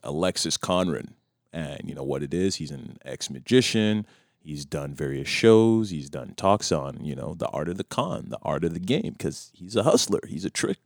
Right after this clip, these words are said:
He's a trickster. Um, and he talks a lot about even the art of showmanship because he's a magician, and he shared an interesting story. And I thought I would bring it up because it would be a nice transition into, you know, what we're trying to talk about today.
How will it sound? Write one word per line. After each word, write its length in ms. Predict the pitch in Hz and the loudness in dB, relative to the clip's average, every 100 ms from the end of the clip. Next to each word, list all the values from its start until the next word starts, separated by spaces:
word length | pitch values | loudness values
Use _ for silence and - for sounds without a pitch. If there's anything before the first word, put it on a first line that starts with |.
| - | -4
He's 160 | 110 | -4
a 60 | 123 | -2
trickster. 480 | - - - - - _ _ _ _ _ | -2 -2 -4 -6 -12 _ _ _ _ _
Um, 500 | 76 76 64 62 - _ _ | -6 -6 -6 -10 -16 _ _
and 120 | 90 90 | -4 -2
he 60 | |
talks 280 | - 107 - | 4 4 6
a 40 | 87 | 6
lot 200 | 85 92 | 8 8
about 280 | 80 80 78 | 6 2 2
even 680 | 90 80 85 80 71 65 - _ - _ _ _ _ | -2 -2 -2 -2 -4 -10 -18 _ -20 _ _ _ _
the 80 | - | -6
art 220 | - 87 82 | 2 4 4
of 100 | - | 2
showmanship 640 | - 110 95 76 - - | 4 4 4 0 -4 -6
because 360 | - - 85 80 | -8 -6 -4 -2
he's 200 | - 80 | -4 -4
a 60 | 78 | -4
magician, 520 | 73 82 104 - 71 | 0 2 2 2 -6
and 100 | 69 | -8
he 60 | |
shared 300 | - - 104 | -6 2 4
an 60 | 98 | 4
interesting 400 | 82 78 - 78 | 2 -4 -4 -4
story. 500 | 69 - 113 80 73 - _ _ - | -2 2 4 2 0 -8 _ _ -14
And 80 | 82 | -8
I 60 | |
thought 240 | 76 - 78 | -4 0 0
I 40 | |
would 100 | 73 | 0
bring 180 | 78 76 | -2 -2
it 100 | 76 | 2
up 140 | 98 | 2
because 260 | - - 71 | 0 -6 -4
it 60 | 71 | -6
would 140 | 71 | -8
be 100 | 69 | -16
a 60 | 67 | -14
nice 200 | 71 76 | -8 -6
transition 560 | - 65 69 67 - 60 | -4 -4 -4 -4 -4 -8
into, 220 | - - - - | -8 -8 -10 -20
you 100 | 71 | -18
know, 80 | - | -12
what 200 | - - | -8 -8
we're 80 | |
trying 180 | - - | -8 -10
to 40 | - | -8
talk 220 | - - | -6 -4
about 220 | 73 58 | -6 -6
today. 480 | - - 82 82 80 | -8 -4 -2 -2 -8